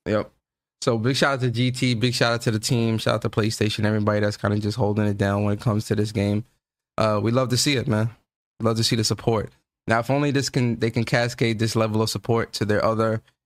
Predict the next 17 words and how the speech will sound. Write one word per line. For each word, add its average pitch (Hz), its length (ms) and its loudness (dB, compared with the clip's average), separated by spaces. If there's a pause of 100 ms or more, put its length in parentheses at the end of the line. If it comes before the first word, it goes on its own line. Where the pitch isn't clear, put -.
(100)
games 117 240 2
as 110 100 2
a - 20 0
service, 113 340 0
live 110 220 0
service 110 280 0
games, 117 340 0
I 90 100 -2
think 104 180 -2
they'll 104 140 0
be 107 140 0
in 104 100 0
business. 107 520 -4 (1200)
But 92 140 -2
we 107 100 0
gotta 113 200 0
see. 127 280 0